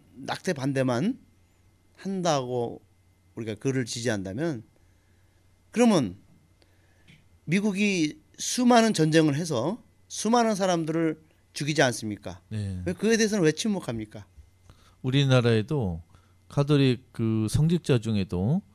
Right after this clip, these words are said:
Speaker 2: 낙태 반대 운동에 열심히 하는 모범적인 신부님들이 많이 계십니다.
Speaker 1: 네.
Speaker 2: 그런 분들 중에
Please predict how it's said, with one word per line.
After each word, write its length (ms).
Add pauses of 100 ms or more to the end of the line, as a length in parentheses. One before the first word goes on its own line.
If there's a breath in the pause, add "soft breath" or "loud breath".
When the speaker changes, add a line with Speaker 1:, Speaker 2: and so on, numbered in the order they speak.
(400 soft breath)
Speaker 2:
낙태 400
반대 360
운동에 360
열심히 440
하는 320
모범적인 540
신부님들이 640
많이 240
계십니다. 680
Speaker 1:
네. 160 (540 soft breath)
Speaker 2:
그런 340
분들 340
중에 580